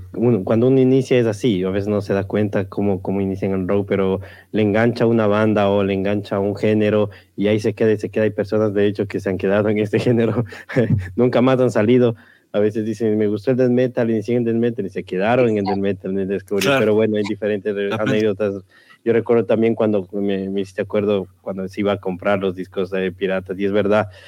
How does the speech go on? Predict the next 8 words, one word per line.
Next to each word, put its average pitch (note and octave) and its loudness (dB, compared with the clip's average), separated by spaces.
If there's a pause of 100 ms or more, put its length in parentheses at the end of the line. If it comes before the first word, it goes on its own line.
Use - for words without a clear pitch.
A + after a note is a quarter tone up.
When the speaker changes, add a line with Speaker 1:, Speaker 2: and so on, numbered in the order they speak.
(140)
Speaker 1:
Y G#2 2
yo G#2+ 4
recuerdo A#2+ 2
también A#2+ 2
que A2+ -2
habían G#2+ 2
los... G2 0 (380)
Eh, G2 0